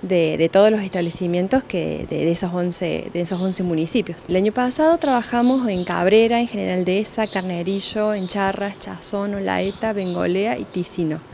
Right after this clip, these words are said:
eh, y Perdices. Eh, la idea es, eh, se ta-, se, se va a trabajar con una misma cohorte de chicos, se empezó con el primero, segundo y tercer grado. La idea es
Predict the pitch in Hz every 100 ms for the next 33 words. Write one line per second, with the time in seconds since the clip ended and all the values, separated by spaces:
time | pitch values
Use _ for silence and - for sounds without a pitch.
0 | - - - - - 180 175 202 190 170
1 | 160 160 180 - - - - - 175 165
2 | 160 160 165 170 185 214 208 208 294 -
3 | 185 165 151 151 156 151 - - 185 -
4 | 170 170 185 - - 180 190 208 190 208
5 | 202 202 196 196 240 240 - 208 220 220
6 | 196 180 269 269 277 349 - - 175 165
7 | 165 202 190 214 190 165 151 160 165 180
8 | 202 - 175 190 190 165 170 208 202 247
9 | 269 262 320 - - - 185 185 214 208
10 | 220 254